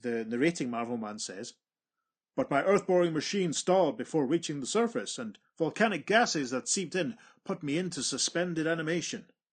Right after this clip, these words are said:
Years later, when a big quake tossed my rock penetrator to the surface, I burst free just as Marvel Maid flew by in her regular patrol." And this is great because it's, it's kind of the inverse of the cover of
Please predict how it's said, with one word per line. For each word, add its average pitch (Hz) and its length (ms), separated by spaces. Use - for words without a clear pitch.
Years 165 280
later, 151 360
when 131 100
a 120 60
big - 260
quake - 400
tossed 160 280
my 139 100
rock 165 320
penetrator 151 580
to - 120
the 117 100
surface, - 540
I 160 100
burst 208 280
free 220 380
just 226 280
as 135 120
Marvel 190 380
Maid 151 240
flew 190 220
by 190 260
in 147 80
her 165 100
regular 170 440
patrol." 226 600
And 151 200
this 214 180
is 175 120
great 202 280
because 156 260
it's, 165 260
it's 180 220
kind 202 140
of 165 80
the 151 100
inverse 196 400
of 135 100
the 131 80
cover 156 300
of 123 200